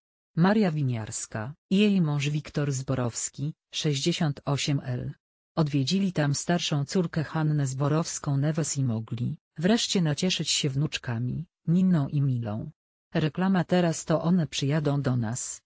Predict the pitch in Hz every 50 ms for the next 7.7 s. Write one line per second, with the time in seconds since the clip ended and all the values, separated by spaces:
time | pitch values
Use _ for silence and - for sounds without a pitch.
0 | _ _ - 139 123 117 120 123 151 - _ _ - 156 160 143 - 202 220 -
1 | 214 175 - - 180 185 175 - 170 147 151 139 127 - 120 113 123 - - -
2 | 127 131 156 - - _ _ - 170 160 143 156 170 175 160 147 135 - - -
3 | 110 113 120 - - - 117 123 151 160 - _ _ _ _ _ _ _ 175 170
4 | 180 175 - - - 120 - - - 135 143 - - _ _ _ 156 151 156 156
5 | 143 135 131 131 165 185 202 180 - - - - 151 143 - - 190 175 165 -
6 | - 147 131 160 170 - - 160 143 143 143 131 - - 135 127 131 147 147 -
7 | - 160 - 143 - - 127 120 123 123 117 117 135 156